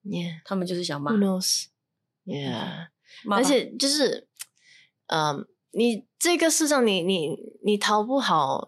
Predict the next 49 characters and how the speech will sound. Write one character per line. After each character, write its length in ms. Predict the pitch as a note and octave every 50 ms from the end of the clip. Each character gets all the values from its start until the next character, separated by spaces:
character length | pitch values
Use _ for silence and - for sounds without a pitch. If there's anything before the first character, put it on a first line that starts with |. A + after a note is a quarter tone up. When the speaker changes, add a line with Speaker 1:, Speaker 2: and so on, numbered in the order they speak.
| - - -
Speaker 1:
所 180 | - - F#3
有 140 | G3 F#3+ F3+
的 140 | D#3+ D3+ C#3+
人 160 | C3 B2 C#3+
的 100 | C#3+ C3
啦。 260 | A2 - - - - - - -
Speaker 2:
无 100 | F#3 F#3+
法 140 | G3 D3+
讨 160 | - - B2+ D3+
好， 180 | D3+ - - -
对。 140 | F#2+ -
Speaker 1:
对， 400 | - D#3+ D#3 C#3+ A#2+ G2 F2 F2 -
你， 200 | E3 D#3+ D3 C#3+
你， 40 | E3
Speaker 2:
对。 140 | D#3 -
Speaker 1:
你 180 | F3 F#3 F3+ F#3+
做 240 | - - C4+ A3+ A3+
对 160 | B3 B3 A3
事 160 | G#3 - A3+
情， 240 | G#3 - F#3 F3 F3+
你 80 | F3 E3
做 160 | E3+ G#3+ G3+
错 160 | G#3 A#3+ G#3+
事 160 | G#3 - G#3
情， 220 | G3 - E3+ E3+ E3+
Speaker 2:
嗯。 20 |
Speaker 1:
你 80 | F3 F3+
做 140 | C#4 C#4+
什 80 | A#3+ G3+
么 140 | G#3+ A#3 C4
事 160 | B3 C#4+ B3
情 180 | - A3+ G#3 F#3+
啊， 140 | F3 E3
一 120 | - - D#4+ F4+ G4+ G#4 G#4 -
定 160 | G#4+ G#4+ G#4+ A4
会 140 | G#4+ F4 C4
有 60 | A#3
一 100 | A#3 C4
个 120 | C4+ C#4+
人 220 | C4 A#3+ A#3 A#3 C4
哈， 380 | A#3+ G3+ G3 G3 G#3 G#3 - - - - - - - _ _ _ _ _ _ _
会 160 | - D#4 C4+
讲 160 | A#3+ - D#3 D#3
一 40 |
点 120 | F3 D#3 D3+
东 120 | D3+ D#3
西 160 | D#3+ - D#3
的 100 | - -
啦。 60 | -